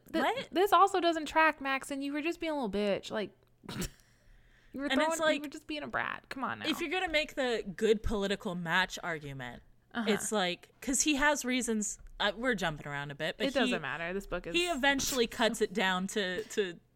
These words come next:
Speaker 2: the top six at the end of this book
Speaker 1: Uh-huh.
Speaker 2: way quicker than is expected.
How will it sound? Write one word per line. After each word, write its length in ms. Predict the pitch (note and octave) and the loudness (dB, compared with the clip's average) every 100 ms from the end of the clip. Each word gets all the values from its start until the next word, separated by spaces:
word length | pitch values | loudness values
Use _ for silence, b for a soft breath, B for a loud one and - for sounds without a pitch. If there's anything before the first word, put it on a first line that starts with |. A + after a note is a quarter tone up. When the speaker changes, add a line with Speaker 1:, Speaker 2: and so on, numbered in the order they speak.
| A3 | -8
Speaker 2:
the 180 | F#3+ F#3+ | -4 -2
top 340 | - F#3+ - | 2 2 2
six 460 | - G3 D#3+ - - | -2 -2 -2 -4 -2
at 140 | F3 D#3 | -2 -2
the 100 | E3 | -4
end 160 | E3+ E3 | -4 -6
of 60 | |
this 160 | D#3 - | -8 -10
book 300 | - D3 C#3+ | -6 -6 -2
Speaker 1:
Uh-huh. 260 | G#3 F#3+ A2 | -2 0 0
Speaker 2:
way 120 | F3 | 0
quicker 380 | - F#3 E3+ D#3+ | -2 -4 -2 -4
than 160 | D#3+ D3 | -4 -6
is 120 | C#3+ | -8
expected. 600 | D#3 - D3+ A#2+ - - | -12 -6 -6 -6 -10 -16